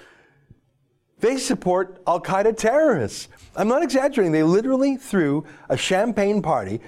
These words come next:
for Omar Khadr. Look at that disco ball. They have disco, a standing ovation. "Woo! Terrorists, we love you.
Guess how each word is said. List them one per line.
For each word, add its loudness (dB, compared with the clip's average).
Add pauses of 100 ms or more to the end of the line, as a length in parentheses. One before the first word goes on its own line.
for -2
Omar 0
Khadr. 0
Look 4
at 2
that -
disco 0
ball. -2 (1200)
They 0
have 0
disco, 0
a 0
standing 0
ovation. 0 (1160)
"Woo! 6
Terrorists, 4
we 2
love 2
you. 2